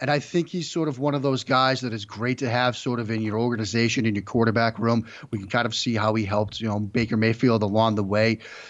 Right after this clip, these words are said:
I'm not so sure that he's a starter next year in the league,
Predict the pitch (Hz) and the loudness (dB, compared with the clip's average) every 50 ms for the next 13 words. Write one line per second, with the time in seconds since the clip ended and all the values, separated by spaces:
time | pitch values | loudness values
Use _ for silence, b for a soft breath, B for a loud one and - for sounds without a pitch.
0 | B B - - - 131 147 151 160 165 156 151 - - 160 143 127 - - - | B B -18 -6 -2 0 2 4 2 2 0 0 -4 -4 -4 -4 -4 -4 -4 -4
1 | 139 135 123 127 117 117 113 - - - - _ - - 120 - - - - - | -2 -2 -2 -2 -4 -4 -4 -4 -6 -8 -10 _ -8 -6 -4 -4 -4 -2 0 2
2 | 131 131 131 135 139 143 143 - _ - 131 143 135 - - - - 131 143 151 | 4 4 4 4 2 0 -2 -6 _ -2 -2 -2 -2 -2 -6 -2 2 4 4 6
3 | 160 151 147 135 127 113 107 117 127 151 190 208 - B | 6 4 4 2 2 0 0 0 0 -2 -2 -8 -14 B